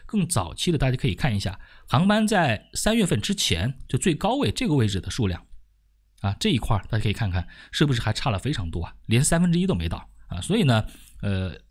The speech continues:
远-，远远没有想象中那么的乐观。那么商业航班的恢复要恢复到疫情之前，呃，现在市场上的预计啊，至少还需要可能一年的时间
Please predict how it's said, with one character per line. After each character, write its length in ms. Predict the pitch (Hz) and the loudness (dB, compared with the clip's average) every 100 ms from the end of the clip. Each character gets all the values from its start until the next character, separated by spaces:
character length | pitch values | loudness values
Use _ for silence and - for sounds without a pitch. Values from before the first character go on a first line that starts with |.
| - _ | -20 _
远-， 300 | 131 123 - | 2 2 0
远 260 | 131 120 131 | 2 4 4
远 280 | 285 139 90 | 2 0 -2
没 360 | 87 85 139 | -6 -2 2
有 160 | 233 95 | 2 0
想 240 | 98 202 - | 0 -2 -4
象 200 | - 117 | -2 0
中 180 | 110 120 | 0 0
那 120 | 190 | 0
么 120 | 180 95 | 0 0
的 100 | 90 | 0
乐 240 | 113 98 | 0 0
观。 340 | 82 110 - - - - - | 2 0 -2 -12 -18 -18 -2
那 80 | 233 | 2
么 300 | 226 160 - - | 4 2 -2 0
商 160 | 214 | 2
业 80 | 220 | 4
航 160 | 151 143 | 2 2
班 100 | 180 | 2
的 100 | 117 | 0
恢 260 | - 185 | 2 2
复 160 | 208 156 | 4 4
要 100 | 135 | 4
恢 180 | - 175 | 2 0
复 160 | 180 170 | 0 0
到 200 | 139 127 | 0 0
疫 100 | 147 | 0
情 220 | - 127 | 0 0
之 140 | 175 | 0
前， 420 | 175 - 82 165 - - - - | 0 -2 -2 -4 -8 -16 -20 -16
呃， 240 | - 90 - | -12 -10 -4
现 260 | - 180 | 0 2
在 340 | 180 190 101 92 | 2 2 0 -2
市 280 | - - 135 | -2 0 -2
场 300 | - 92 - | -2 -6 -2
上 160 | 131 | 0
的 160 | 104 90 | 0 -2
预 200 | 185 156 | 0 0
计 260 | - - 95 | 0 0 0
啊， 160 | - - | -2 -8
至 160 | - 156 | -2 -2
少 200 | 98 82 | -2 -4
还 200 | - 101 | -4 -6
需 280 | - 117 | -4 0
要 480 | 117 101 95 78 - - | 0 0 -4 -10 -10 -6
可 120 | 95 | -4
能 160 | 90 - | -2 -2
一 80 | 127 | 0
年 240 | 104 90 | 0 0
的 80 | 104 | -2
时 160 | - 92 | -4 -4
间 200 | 120 | -4